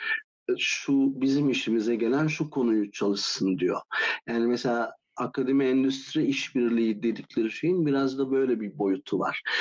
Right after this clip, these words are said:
Aslında üniversiteler giderek daha fazla özel sektörün AR-GE kurumlarına dönüşüyor.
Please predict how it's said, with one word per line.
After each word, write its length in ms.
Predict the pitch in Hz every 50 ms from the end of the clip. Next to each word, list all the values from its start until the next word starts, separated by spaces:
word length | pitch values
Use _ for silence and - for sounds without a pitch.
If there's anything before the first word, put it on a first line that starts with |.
| - - - -
Aslında 420 | - 131 135 - - - 113 131
üniversiteler 960 | 139 131 127 127 127 127 127 135 135 - - - 95 92 104 139 151 151 - - - - - - _ _ - 139
giderek 520 | 151 151 123 113 110 135 143 147 - -
daha 220 | 135 131 139 143
fazla 440 | 135 135 117 107 107 104 107 113 107
özel 380 | 98 117 113 110 123 123 127 123
sektörün 560 | - - 104 98 - - 110 117 131 139 135 -
AR-GE 640 | 120 123 123 123 120 107 113 110 101 95 80 - -
kurumlarına 800 | - 120 113 107 104 104 104 107 127 151 165 175 170 156 147
dönüşüyor. 600 | 160 165 175 175 170 - - 175 170 170 170 175